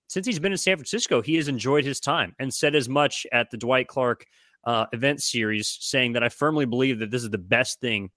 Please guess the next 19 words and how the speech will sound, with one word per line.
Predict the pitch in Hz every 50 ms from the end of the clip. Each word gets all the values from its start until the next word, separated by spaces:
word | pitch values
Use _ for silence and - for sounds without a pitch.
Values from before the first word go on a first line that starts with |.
| _ _
that's | 117 110 - - -
ever | - 131 117 107 104
happened | 98 107 107 104 - - 92 87 -
to | - 98
me," | - - - _ _ _
a-, | 120 123 113
as | 139 127 107 -
far | - 151 139 117
as | 107
his | - 113 101
football | - - - 151 - _ 117 98 92
career | - - 110 101 98 90 90
is | - -
concerned. | - 95 82 - - - 50 _ _ _ _ _ _ _ _ _ _ _ _ _ _
Um, | 120 120 113 110 101 98 92 90 90 _ _ _ _ _ _ _ _ _ _ _ _ _ _ _ _ _ _ _ _ _ - - _ _ _ _ _ - _ _ -
I | 123 113 120 123
don't | 131 135 135 147 143 131
doubt | 120 139 151 185 - -
that. | 98 80 78 -